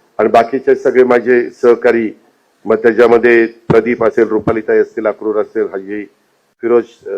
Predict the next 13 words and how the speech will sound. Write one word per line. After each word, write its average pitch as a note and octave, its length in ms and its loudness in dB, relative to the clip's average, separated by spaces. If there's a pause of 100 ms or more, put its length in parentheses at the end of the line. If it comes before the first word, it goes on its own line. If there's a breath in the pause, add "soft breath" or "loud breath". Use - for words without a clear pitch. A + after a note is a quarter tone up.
शेख A2+ 260 -4
असतील, G#2+ 340 -8
तर A#2 80 -4
सगळ्यांनाच C3+ 540 -2
माझी A2+ 240 -4
सूचना A2 400 -6
आहे C#3 100 -4 (500)
की C3 60 -8
तुम्ही, C3 240 -2
आणि D3 120 0
ते F3+ 160 -2
करताना F3 500 0
साधारण D#3 600 0